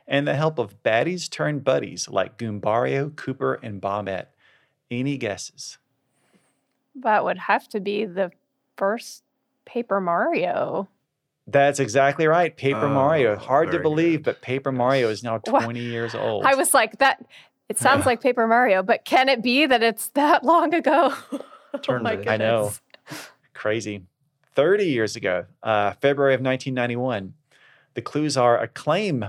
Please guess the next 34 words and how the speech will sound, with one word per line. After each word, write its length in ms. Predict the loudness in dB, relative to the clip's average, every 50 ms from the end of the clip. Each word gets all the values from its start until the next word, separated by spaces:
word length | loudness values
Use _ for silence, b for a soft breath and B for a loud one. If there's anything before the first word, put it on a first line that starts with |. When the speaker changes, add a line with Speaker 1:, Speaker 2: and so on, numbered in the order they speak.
| -10
Speaker 1:
published 420 | -2 0 0 0 2 -2 -4 -4 -6
a 40 | -8
side-scrolling 800 | -4 0 2 2 2 2 0 -4 -4 -2 -2 -2 -2 -4 -6 -6
platformer 640 | -2 -2 -2 -2 -2 -6 -6 -6 -6 -6 -6 -8 -10
for 180 | -10 -14 -14 -12 -10
N 140 | -8 -8
E 120 | -6 -4 -4
S 320 | -4 -4 -6 -8 -12 -14 -16 _ _ _ _ _
in 160 | -10 -8 -6
which 200 | -6 -6 -6 -6
a 40 | -6
boy 380 | -2 0 0 2 2 2 0 0
from 240 | -4 -6 -4 -2 -2
a 60 | -4
popular 520 | -4 -2 -2 -2 -2 0 -2 -2 -2 -2
primetime 760 | -4 -4 -6 -4 -2 -2 -2 -4 -6 -4 -2 -2 -2 -2 -6 -8
animated 540 | -4 -4 -2 -2 -2 -2 0 0 -2 -2 -4
T 220 | -6 -8 -6 -6
V 160 | -4 -4 -4 -4
series 400 | -4 -6 -4 -6 -6 -6 -6 -6
skated 420 | -6 -4 -2 -2 -2 -2 -2 -2
around 280 | -2 -2 -2 -2 -4 -4
town 360 | -4 -4 -4 -4 -4 -6 -8 b b b b b b
using 300 | -10 -10 -8 -8 -10 -10
cherry 320 | -10 -4 -2 0 0 0 0
bombs 440 | 0 0 0 0 -2 -2 -4 -4
and 140 | -6 -6 -8 -4
X-ray 420 | -4 -6 -4 -4 -8 -6 -6 -6 -6
specs 560 | -6 -8 -6 0 0 0 0 -2 -10 -18 -14
to 100 | -12 -12
stop 380 | -12 -4 0 0 0 0 -2 -6
invading 480 | -10 -8 -6 -4 -4 -4 -6 -8 -10
space 540 | -10 -10 -10 -8 -8 -6 -6 -6 -8 -10 -12
mutants 420 | -12 -16 -16 -16 -20 -20 -20 -20